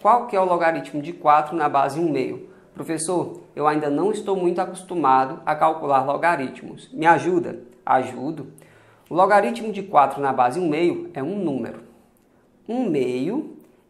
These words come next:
elevado a esse número tem que dar como resultado quatro. Você sabe que número é esse?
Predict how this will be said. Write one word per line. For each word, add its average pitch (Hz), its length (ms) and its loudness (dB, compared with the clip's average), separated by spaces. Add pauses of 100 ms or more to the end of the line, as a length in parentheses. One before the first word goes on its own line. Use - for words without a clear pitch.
elevado 151 960 2
a 120 100 0
esse 180 380 -6
número 147 480 -4
tem 175 360 -2
que 127 100 -6
dar 147 240 4
como 151 160 -6
resultado 139 560 -2
quatro. 135 400 2
Você 147 240 -8
sabe 175 360 4
que 135 120 -8
número 127 280 -4
é 123 120 -2
esse? 175 400 -6